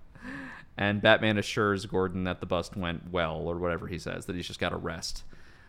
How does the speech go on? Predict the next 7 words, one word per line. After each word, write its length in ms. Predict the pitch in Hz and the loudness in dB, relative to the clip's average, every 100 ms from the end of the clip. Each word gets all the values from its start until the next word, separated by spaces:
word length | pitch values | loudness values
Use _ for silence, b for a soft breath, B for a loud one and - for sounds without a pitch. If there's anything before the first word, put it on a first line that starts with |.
| b b - | b b 6
Gordon 380 | 147 160 190 | 10 10 8
says, 800 | 196 - 110 98 98 - - - | 4 6 6 6 4 0 -4 0
"Gotta 180 | 151 175 | 6 8
keep 140 | 185 - | 6 8
fighting, 380 | 143 135 127 | 8 8 6
never 180 | 117 117 | 6 4
stop. 540 | - 101 90 85 - | 4 4 4 4 -4